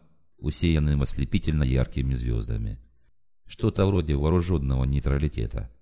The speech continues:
А Керзунов хотел активных действий, собирался спровоцировать новый взрыв, чтобы расширить зону.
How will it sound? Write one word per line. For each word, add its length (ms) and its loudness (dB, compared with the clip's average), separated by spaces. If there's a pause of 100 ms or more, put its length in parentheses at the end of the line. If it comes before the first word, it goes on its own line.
(720)
А 120 0
Керзунов 680 4
хотел 440 0
активных 480 2
действий, 600 0 (340)
собирался 640 2
спровоцировать 920 4
новый 320 4
взрыв, 460 0
чтобы 340 -2
расширить 480 0
зону. 400 -2